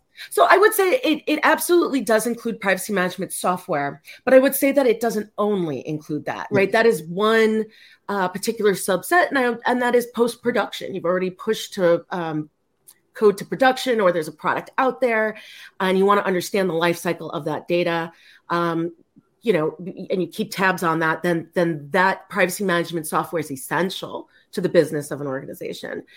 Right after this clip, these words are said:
Speaker 1: But there's so much beyond just the management of privacy. And, you know, if you're looking at, uh, you know, different sub areas, then you could really, you could really see that there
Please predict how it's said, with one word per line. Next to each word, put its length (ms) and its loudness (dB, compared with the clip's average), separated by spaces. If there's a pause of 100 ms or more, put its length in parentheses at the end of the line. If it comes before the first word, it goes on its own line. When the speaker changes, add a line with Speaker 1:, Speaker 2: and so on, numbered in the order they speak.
(260)
Speaker 1:
But 140 -4
there's 160 0
so 120 2
much 240 0
beyond 640 2
just 220 -8
the 60 -4
management 500 0
of 100 -12
privacy. 640 -8
And, 480 -4 (320)
you 120 -2
know, 140 2
if 100 -8
you're 120 0
looking 480 0
at, 380 -4 (280)
uh, 340 -2 (120)
you 240 -6
know, 100 -2
different 300 2
sub 240 2
areas, 560 -2
then 460 -2
you 500 0 (320)
could 220 -10
really, 640 0 (800)
you 100 2
could 140 2
really 220 2
see 280 2
that 240 4
there 520 0